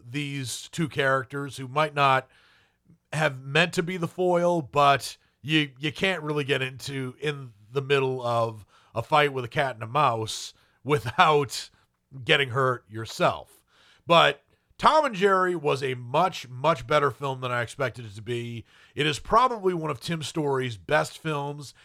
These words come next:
and it is one of the best animated hybrid films since Space Jam or Looney Tunes Back in Action. But unlike the aforementioned film, this movie does not get bogged down with celebrity cameos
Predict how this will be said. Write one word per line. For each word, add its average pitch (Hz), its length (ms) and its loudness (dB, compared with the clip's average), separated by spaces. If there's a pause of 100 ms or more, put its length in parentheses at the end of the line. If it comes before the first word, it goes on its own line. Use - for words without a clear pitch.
(200)
and 214 260 4
it 196 120 -6
is 165 160 2
one 175 240 2
of 147 180 -4
the 151 380 -4 (260)
best 202 500 4 (380)
animated 180 480 0
hybrid 143 480 0
films 135 680 -4 (260)
since - 680 -2 (100)
Space 185 480 -2
Jam 156 500 -2
or 156 540 4 (220)
Looney 160 260 0
Tunes 139 320 -8
Back 123 260 0
in 123 100 -6
Action. 120 440 -2
But 131 140 -6
unlike 190 520 2 (240)
the 147 140 -2
aforementioned 147 680 0
film, 123 540 -2 (260)
this 175 200 2
movie 190 240 -2
does 156 160 -2
not 160 240 0
get 147 180 -2
bogged 143 340 2
down 135 380 2
with 123 260 -2
celebrity 143 480 -2
cameos 123 800 -6